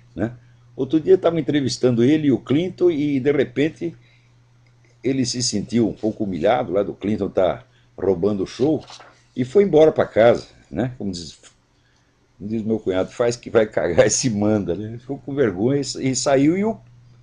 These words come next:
Clinton continuou lá, impávido, colosso. Ó, o Clinton é profissional,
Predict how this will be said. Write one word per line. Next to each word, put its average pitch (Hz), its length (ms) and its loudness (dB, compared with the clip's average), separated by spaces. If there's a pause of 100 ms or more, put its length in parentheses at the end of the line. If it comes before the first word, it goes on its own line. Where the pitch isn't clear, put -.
Clinton 220 360 -2
continuou 220 480 2
lá, 156 120 6
impávido, 147 460 2
colosso. 113 380 0 (280)
Ó, - 120 2
o 165 40 -2
Clinton 226 340 0
é 214 40 6
profissional, 139 840 0